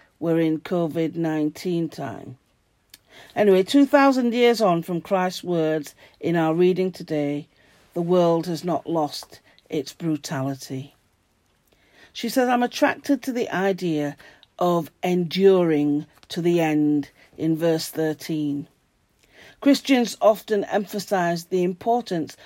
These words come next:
of celebration, rejoicing, thankfulness. Endurance is not a word in vogue, and yet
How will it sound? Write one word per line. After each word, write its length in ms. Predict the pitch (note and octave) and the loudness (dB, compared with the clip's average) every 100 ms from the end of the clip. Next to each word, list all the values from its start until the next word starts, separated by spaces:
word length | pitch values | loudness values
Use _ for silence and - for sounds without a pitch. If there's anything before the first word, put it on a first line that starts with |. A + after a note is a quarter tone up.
| - | -20
of 160 | - A#3 | -8 -6
celebration, 1000 | - C4 A#3+ B3 B3 C4 B3+ - D#3+ C#3+ - _ _ - | 0 4 4 2 -2 -4 -4 -8 -12 -14 -20 _ _ -6
rejoicing, 920 | G#3+ C4+ - D4+ D4+ - F3 D3 D3 E3+ _ _ _ | 0 0 2 2 2 -2 -4 -4 -6 -14 _ _ _
thankfulness. 1000 | - D#4 D4 - G3+ E3 - - - - _ _ _ _ _ _ _ _ - | 2 2 2 -2 -4 -2 -6 -14 -20 -20 _ _ _ _ _ _ _ _ 0
Endurance 1080 | G3 G3 F3+ C4 D4 F3+ D3 C#3 - - - _ - | 0 0 2 4 4 2 -2 -4 -8 -16 -20 _ -6
is 160 | G3 | -2
not 180 | F#3+ G#3+ | 2 4
a 80 | G#3+ | 4
word 500 | G3 G#3+ G#3 G#3 G3+ | 4 4 6 4 2
in 300 | - G3 G3 | 0 0 0
vogue, 420 | F3 G3 F#3 F3 - | 0 0 0 -2 -4
and 220 | F3+ F#3+ | -4 -2
yet 420 | G3 A3 F#3+ - | 0 2 0 -6